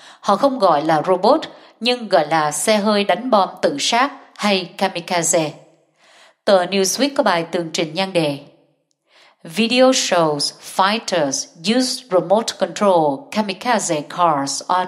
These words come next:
Russian tanks." Nghĩa là video cho thấy các chiến binh sử dụng xe hơi kamikaze được điều khiển từ xa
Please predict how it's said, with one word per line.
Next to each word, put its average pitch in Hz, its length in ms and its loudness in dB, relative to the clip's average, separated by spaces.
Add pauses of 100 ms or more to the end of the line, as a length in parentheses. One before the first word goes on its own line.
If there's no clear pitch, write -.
(100)
Russian 214 320 0 (120)
tanks." 143 460 -4 (680)
Nghĩa 185 180 4
là 175 360 0 (380)
video 214 400 2
cho 196 180 -2
thấy 190 420 0 (260)
các 277 140 0
chiến 269 220 -2
binh 233 160 0
sử 208 160 2
dụng 196 240 -4
xe - 200 -2
hơi 190 320 2
kamikaze 170 800 -2
được 165 160 -4
điều 175 200 2
khiển - 320 -6
từ 170 160 -2
xa 175 360 -2